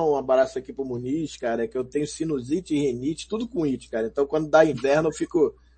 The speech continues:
minha garganta vai pro inferno, laringite, cara, enfim. Não, não fumo.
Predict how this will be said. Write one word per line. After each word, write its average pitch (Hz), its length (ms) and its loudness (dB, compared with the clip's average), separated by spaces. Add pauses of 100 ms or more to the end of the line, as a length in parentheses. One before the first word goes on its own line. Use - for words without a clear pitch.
(160)
minha 143 160 2
garganta 139 400 2
vai 147 120 2
pro 120 120 -16
inferno, 139 420 4
laringite, 131 680 0
cara, 139 320 4
enfim. 165 240 -18 (720)
Não, 123 140 -12
não 156 180 4
fumo. 139 420 2